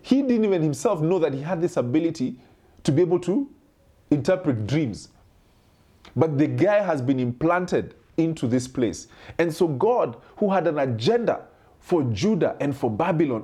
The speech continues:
intentionally implants someone into Babylon's government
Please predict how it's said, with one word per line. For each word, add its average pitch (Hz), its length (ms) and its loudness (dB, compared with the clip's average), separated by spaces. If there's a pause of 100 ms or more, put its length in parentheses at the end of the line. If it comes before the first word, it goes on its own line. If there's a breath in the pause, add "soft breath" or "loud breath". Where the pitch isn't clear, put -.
(140)
intentionally 226 1000 -2
implants 208 560 0
someone 214 460 -2
into 180 240 -2
Babylon's 180 680 0
government 131 580 -4